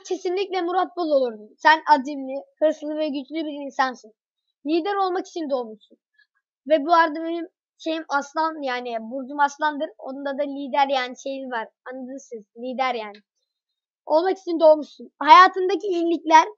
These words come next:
yenilgiler karşısında dimdik hayatta durabiliyorsun. Ve asla pes etmiyorsun. Vazgeçmemek senin hamurunda var. <laughs> Hamurunda var. E, tırnaklarınla kazıya kazıya geldin bugünlere. Tabii vazgeçmek yok.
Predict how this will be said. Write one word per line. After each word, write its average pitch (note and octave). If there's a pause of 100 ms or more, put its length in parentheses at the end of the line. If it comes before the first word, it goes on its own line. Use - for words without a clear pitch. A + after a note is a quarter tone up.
(140)
yenilgiler D4+ (180)
karşısında C#4+
dimdik D#4+
hayatta D4
durabiliyorsun. C#4+ (1200)
Ve D#4
asla E4+
pes D#4+
etmiyorsun. A#3+
Vazgeçmemek E4
senin D#4 (100)
hamurunda D4
var. A#3 (220)
<laughs> -
Hamurunda C#4+
var. C4 (580)
E, D#4
tırnaklarınla D#4
kazıya D#4+
kazıya D#4
geldin C#4+
bugünlere. A#3+
Tabii C4
vazgeçmek C4
yok. A3